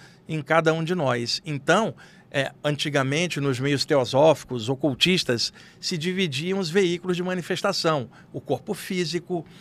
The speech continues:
o corpo astral, o corpo mental inferior, superior, escalonando. E os hindus, antigamente, chamavam a mente de manas do sânscrito, a mente, e representava a mente como uma esfera e dividia no meio,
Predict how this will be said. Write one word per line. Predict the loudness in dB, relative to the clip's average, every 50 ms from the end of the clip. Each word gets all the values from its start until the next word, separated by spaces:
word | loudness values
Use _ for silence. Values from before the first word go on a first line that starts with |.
| -20 -20 -14 -10
o | -10 -10
corpo | -2 -2 -2 0 2 0
astral, | 0 0 0 0 2 4 4 4
o | 2
corpo | 0 -2 -2 -2 -4
mental | -4 -2 -2 -2 -2 -2 -2
inferior, | -2 -2 -2 -2 0 2 2 4 4 2 0
superior, | 0 -4 0 0 2 4 4 4 4 4 0 -2 -10 -20 -20 _ _
escalonando. | 0 0 2 6 6 6 6 6 4 4 4 4 4 2 -2 -4 -6
E | -6 -4 -4
os | -2 -2 -2
hindus, | 0 0 0 -2 -2 0 0 2 2 2 0 0 -4
antigamente, | -4 -4 -4 -2 -2 -2 0 0 0 0 0 -2 -4 -8 -12 -14 -20 -20 -20 -20 -12
chamavam | -2 2 2 4 4 4 2 2 2 0
a | 0
mente | 0 0 -2 -2 -2 -4
de | -4 -2 -2
manas | 0 0 0 2 2 0 0 0 -2 -2
do | -2 -2
sânscrito, | -2 0 0 0 -2 -2 -4 -6 -8 -8 -8 -10 -12 -14 -16 -20 -16 0
a | 4 4 4
mente, | 6 4 2 0 -2 -4 -6 -8 -10 -18 -18 -6
e | 0 2
representava | 2 2 2 0 0 0 0 -2 0 0 0 2 2 0
a |
mente | 0 -2 -6 -6 -6 -6
como | -6 -4 -4
uma | -4 -4 -4
esfera | -4 -6 -8 -2 2 4 4 4
e | 2
dividia | -4 -6 -6 -6 -6 -4 -2 -2 0
no | 0 0
meio, | 0 2 2 2 2 0 -2 -8